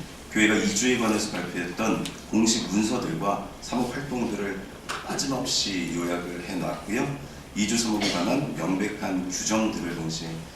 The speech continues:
제시해 주었습니다. 어, 이후 이 차 바티칸 공의회에서는 이주의 권리에 대해서, 어, 조금씩 조금씩 더 구체적으로 명시하고 있습니다. 어, 육십육 항에서 다음과 같이 촉구하고 있습니다.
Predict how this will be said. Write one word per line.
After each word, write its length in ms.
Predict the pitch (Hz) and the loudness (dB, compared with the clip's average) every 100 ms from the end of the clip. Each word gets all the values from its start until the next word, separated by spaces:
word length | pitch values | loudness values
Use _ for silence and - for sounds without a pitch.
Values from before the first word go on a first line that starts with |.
| - - | -14 -8
제시해 540 | - 87 - - 90 | -4 -2 0 0 -2
주었습니다. 560 | - 92 - 82 80 - - - - - - - - - - - - - - | -2 -4 -2 -2 -4 -6 -10 -12 -14 -16 -16 -18 -18 -18 -18 -18 -18 -18 -14
어, 520 | - - - - 85 208 | -8 -8 -6 -4 -4 0
이후 180 | 240 156 | 4 4
이 120 | 139 | 6
차 160 | 156 170 | 6 6
바티칸 380 | - - 151 131 | 4 4 6 6
공의회에서는 760 | 107 110 104 101 127 104 - - | 8 8 6 4 4 4 2 2
이주의 460 | 233 233 - 143 | 2 4 2 2
권리에 380 | - 101 120 120 | 0 2 4 4
대해서, 420 | 107 90 104 98 - - - - | 2 0 0 -2 -4 -10 -14 -10
어, 100 | 87 | -6
조금씩 380 | 104 107 - | -2 -2 -2
조금씩 340 | 98 95 92 92 | -4 -4 -4 -6
더 100 | 87 | -6
구체적으로 600 | - 101 117 107 85 80 80 - | -4 0 2 2 0 -2 -2 -2
명시하고 480 | - 87 92 110 95 | 0 0 0 -2 -2
있습니다. 380 | - - 80 80 - - - - - - - - - - - - - - - | -2 -4 -4 -6 -10 -12 -14 -14 -16 -16 -18 -18 -18 -18 -18 -18 -18 -16 -8
어, 140 | - | -6
육십육 480 | 98 - 120 104 101 | -2 2 2 2 0
항에서 260 | 117 104 - | 0 0 -2
다음과 360 | - 95 92 | 0 0 0
같이 380 | 82 80 95 135 | 0 -2 0 0
촉구하고 380 | - - 107 87 | 0 -2 -4 -4
있습니다. 360 | 80 80 78 | -4 -4 -6